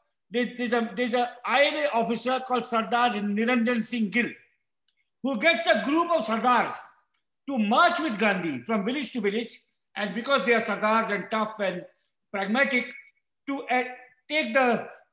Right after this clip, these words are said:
provisions, erect the tents, dismantle the tents, go to the next village. Here are former members of the I N A who knew Bose, worked with Bose, marching with Gandhi for Hindu-Muslim harmony. From there, Gandhi goes to Bihar to promote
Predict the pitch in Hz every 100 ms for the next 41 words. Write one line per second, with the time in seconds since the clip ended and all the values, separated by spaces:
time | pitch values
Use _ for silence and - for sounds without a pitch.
0 | 233 247 247 247 240 254 254 277 277 269
1 | 240 254 240 - 226 226 262 269 254 254
2 | 240 247 - - 311 302 269 254 - 220
3 | 269 339 - - _ 226 330 349 - 254
4 | 277 269 - - - - _ _ - 240
5 | 269 285 294 254 254 262 240 233 233 208
6 | 214 220 240 226 240 247 240 311 285 214
7 | 254 262 220 254 254 240 185 220 254 -
8 | _ _ - 202 254 277 302 277 285 196
9 | 226 233 254 214 202 196 190 170 185 180
10 | 302 285 139 - _ _ 240 220 233 294
11 | 320 - - - _ _ _ _ _ _
12 | _ _ _ _ - 202 226 254 180 -
13 | _ _ 175 233 233 233 170 131 151 254
14 | 240 - _ _ - 214 208 208 233 226